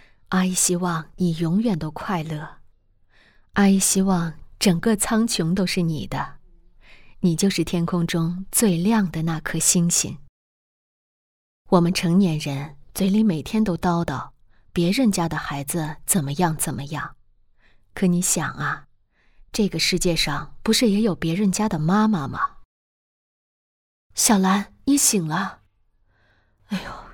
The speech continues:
你这个丫头，是要吓死妈。小兰，你头还疼不疼啊？妈给你蒸了鸡蛋，快趁热吃啊。英子啊，阿姨知道冬令营你去不了，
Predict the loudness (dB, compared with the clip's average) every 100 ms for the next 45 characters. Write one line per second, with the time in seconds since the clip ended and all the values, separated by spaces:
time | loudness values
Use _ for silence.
0 | -20 -14 -10 -6 -6 -6 -6 -4 -6 -10
1 | -14 -18 _ -20 -20 _ -8 -2 -2 -2
2 | -2 0 2 2 0 0 -8 -12 -20 _
3 | _ _ _ _ _ _ _ _ _ -12
4 | -4 -2 0 0 0 0 -2 -2 -2 -4
5 | -4 -4 -6 -8 -8 -10 -12 _ _ _
6 | _ -20 -20 _ 0 0 2 0 0 0
7 | 0 0 0 0 0 -2 _ _ _ _
8 | -6 -4 -2 0 0 -2 -4 -4 -10 _
9 | -2 -2 -2 -14 _ _ _ _ _ _
10 | _ _ _ _ _ _ _ 0 2 2
11 | -2 -6 -8 -18 _ _ _ _ _ -2
12 | 0 0 0 -2 -2 -2 -6 -10 -10 0
13 | 2 4 2 2 0 0 -2 -2 -4 -6
14 | -6 -8 -12